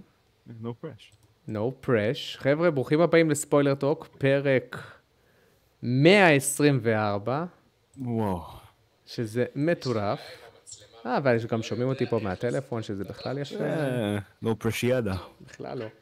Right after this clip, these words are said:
Speaker 2: דרך אגב, הבעיה עם המצלמה שלי זה שכל פעם שאני, נגיד, משנה צ'אנל, אז היא פשוט עושה פריז.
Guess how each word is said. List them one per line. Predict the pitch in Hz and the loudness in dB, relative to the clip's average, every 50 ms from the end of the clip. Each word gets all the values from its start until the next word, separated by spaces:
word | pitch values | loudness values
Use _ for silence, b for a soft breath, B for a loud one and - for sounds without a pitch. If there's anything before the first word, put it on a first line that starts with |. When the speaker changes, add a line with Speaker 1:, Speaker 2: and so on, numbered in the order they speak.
| _ _ _ _ _ _ _ _ _ _ _ _ _ _ _ _ B B B 117 117 B B 165 143 B B B 143 | _ _ _ _ _ _ _ _ _ _ _ _ _ _ _ _ B B B -20 -20 B B -20 -20 B B B -2
Speaker 2:
דרך | 143 151 143 165 | 0 0 0 2
אגב, | 170 170 185 165 127 | 2 4 4 4 2
הבעיה | 113 117 113 127 127 143 190 | 0 -2 0 0 2 2 2
עם | 208 196 | 0 0
המצלמה | 165 135 127 127 - 127 127 139 151 | -2 -2 -4 -4 -4 -4 -4 -4 -4
שלי | 151 - 180 190 196 160 | -4 -6 -6 -4 -4 -4
זה | 131 120 | -6 -6
שכל | - - 123 - - 170 175 165 170 | -6 -6 -6 0 0 2 2 2 0
פעם | - 170 165 160 143 127 | 0 2 2 2 0 -2
שאני, | 123 - - 113 110 113 113 | -4 -4 -6 -6 -4 -4 -6
נגיד, | 110 107 120 131 135 | -6 -4 -4 -4 -4
משנה | 135 131 - 127 120 131 127 | -4 -4 -4 -2 -2 -2 -2
צ'אנל, | 127 - 147 147 165 196 214 233 233 226 - - | -2 -2 -2 0 0 0 0 -2 -2 -4 -8 -6
אז | - 147 143 143 170 | -4 -2 -2 0 -2
היא | 165 165 | -2 -2
פשוט | 160 - 208 196 196 - - - _ _ _ _ - | -2 -4 -4 -6 -6 -8 -16 -18 _ _ _ _ -12
עושה | - 135 - 170 | -8 -4 -2 -2
פריז. | 165 - - 165 160 147 117 107 107 | -2 0 0 2 2 2 0 -2 -6